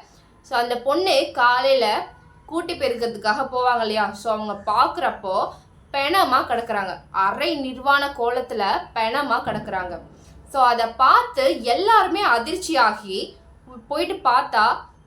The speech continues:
அவங்க பேரண்ட்ஸுக்கு ஒரு நியூஸ் போகுது. So, என்ன மாதிரி நியூஸ் போகுதுன்னு பார்த்தீங்கன்னா, "உங்க பெண்ணு தற்கொலை பண்ணிக்கிட்டாங்க" அப்படிங்கிற மாதிரி நியூஸ் போகுது. So, ஏன் இப்படி பண்ணாங்க அப்படின்னு தெரியலன்னு சொல்லிட்டு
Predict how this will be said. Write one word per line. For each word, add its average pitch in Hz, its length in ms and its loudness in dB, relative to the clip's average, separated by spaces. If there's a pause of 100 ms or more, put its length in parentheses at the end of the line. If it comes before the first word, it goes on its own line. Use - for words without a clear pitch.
அவங்க 254 520 -2
பேரண்ட்ஸுக்கு 339 580 0
ஒரு 330 180 -2
நியூஸ் 294 360 -6
போகுது. 214 400 -6 (100)
So, 220 160 -10
என்ன 254 420 -2
மாதிரி 339 240 2
நியூஸ் 277 340 -4
போகுதுன்னு 240 280 -6
பார்த்தீங்கன்னா, 214 420 -4 (640)
"உங்க 285 200 -2
பெண்ணு 302 680 -2
தற்கொலை 440 500 0
பண்ணிக்கிட்டாங்க" 240 580 -2 (280)
அப்படிங்கிற 247 480 0
மாதிரி 214 260 -4
நியூஸ் 254 300 -8
போகுது. 190 400 -10 (420)
So, 247 80 -4
ஏன் 359 460 0
இப்படி 311 300 0
பண்ணாங்க 302 300 2
அப்படின்னு 262 480 0
தெரியலன்னு 247 360 -2
சொல்லிட்டு 220 480 -6